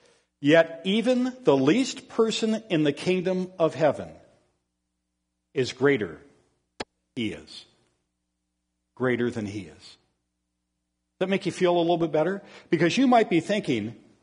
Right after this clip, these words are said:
"I could never look like John the Baptist," which is probably a good idea.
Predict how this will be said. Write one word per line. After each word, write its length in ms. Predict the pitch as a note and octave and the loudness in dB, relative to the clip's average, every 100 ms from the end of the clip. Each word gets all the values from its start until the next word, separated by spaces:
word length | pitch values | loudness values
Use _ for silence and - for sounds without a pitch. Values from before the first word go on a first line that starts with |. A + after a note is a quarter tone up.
| _ _ _ - | _ _ _ 2
"I 100 | F#3+ | 2
could 200 | G3+ D#3+ | 4 0
never 560 | D3 D#3 A3 C#3 G2 - | 4 4 4 4 -2 -6
look 240 | C3 C#3 D3 | 0 0 2
like 180 | C3 B2 | 0 2
John 240 | C#3 C3+ | -2 0
the 80 | A#2+ | 0
Baptist," 500 | C3+ C3 - G2+ - | 0 -2 -4 -8 -2
which 200 | C3+ D3 | -2 -2
is 80 | - | -4
probably 500 | F3+ F#3 F3+ F#3 D#3+ | -2 0 0 0 0
a 40 | |
good 180 | C#3+ D3+ | 2 2
idea. 360 | C3+ A#2+ - | 2 -2 -6